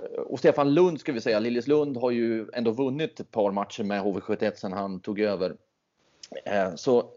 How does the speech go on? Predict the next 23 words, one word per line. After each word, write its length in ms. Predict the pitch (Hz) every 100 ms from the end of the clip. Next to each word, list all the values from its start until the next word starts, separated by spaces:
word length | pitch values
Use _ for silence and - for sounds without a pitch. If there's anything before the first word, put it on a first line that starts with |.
| - - - -
just 260 | 123 135 -
nu 300 | 165 190 180
skulle 260 | - 165 139
jag 100 | 135
nog 340 | 135 135 -
faktiskt 380 | 139 - - -
ranka 440 | 127 127 107 -
Brynäs 720 | 110 113 135 147 107 101 - -
som 440 | 98 95 95 98 _ _ _ _ _ -
bottenlaget, 960 | 110 131 131 - - 117 143 120 92
och 60 | 113
det 60 | 117
är 40 |
där 200 | 120 113
de 140 | 104
ligger 280 | 110 135 98
just 240 | 87 87 101
nu, 120 | 92
även 160 | 87
om 60 | 95
de 60 | 95
har 60 |
färre 320 | - 104 87